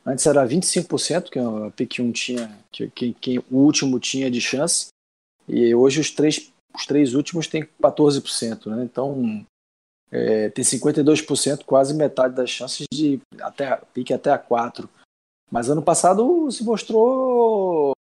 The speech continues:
mostrou a cara dessa nova loteria, né? Você vê que, é, Pelican saiu de sétimo,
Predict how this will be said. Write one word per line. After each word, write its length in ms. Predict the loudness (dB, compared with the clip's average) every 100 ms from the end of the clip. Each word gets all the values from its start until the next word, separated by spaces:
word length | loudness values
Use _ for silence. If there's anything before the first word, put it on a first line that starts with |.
| _ -18
mostrou 240 | -10 -4
a 40 | -2
cara 160 | -2
dessa 240 | -4 -4 -6
nova 160 | -4
loteria, 520 | -2 -2 -2 0 -2 -4
né? 220 | -10 -12
Você 160 | -12
vê 120 | -10 -10
que, 300 | -8 -8 -10 _ _ _ _ _
é, 180 | -2 -2
Pelican 480 | 0 2 2 -2 -6
saiu 280 | 0 0
de 100 | 0
sétimo, 600 | -4 0 0 0 -8 -10